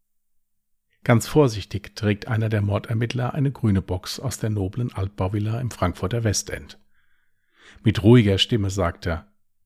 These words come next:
„Komm, mein Junge, alles wird gut. Gleich bekommst du Hilfe und kommst auch hier weg.“ „Wie heißt der eigentlich?“, will ein Kollege von ihm wissen. „Keine Ahnung“, antwortet der Beamte knapp.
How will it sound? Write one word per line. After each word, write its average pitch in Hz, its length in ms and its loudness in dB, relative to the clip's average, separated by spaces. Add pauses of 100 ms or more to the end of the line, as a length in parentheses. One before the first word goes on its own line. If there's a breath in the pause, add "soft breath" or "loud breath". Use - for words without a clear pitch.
(220)
„Komm, 95 200 -2
mein 76 140 -2
Junge, 67 320 -10 (240)
alles 151 360 6
wird 101 160 -2
gut. - 380 -14 (520)
Gleich 123 240 4
bekommst - 360 0
du 95 60 0
Hilfe 92 520 -2
und - 140 -18
kommst - 280 -4
auch - 80 -4
hier - 160 -8
weg.“ - 300 -4 (1500)
„Wie - 140 2
heißt - 260 6
der 226 140 6
eigentlich?“, 98 560 -4 (340)
will 113 200 0
ein 104 160 -2
Kollege 101 360 -2
von 104 180 -4
ihm 95 140 -6
wissen. - 400 -12 (520)
„Keine 107 240 4
Ahnung“, 95 360 2 (320)
antwortet 92 400 -4
der 92 80 -6
Beamte 80 360 -6
knapp. - 360 -10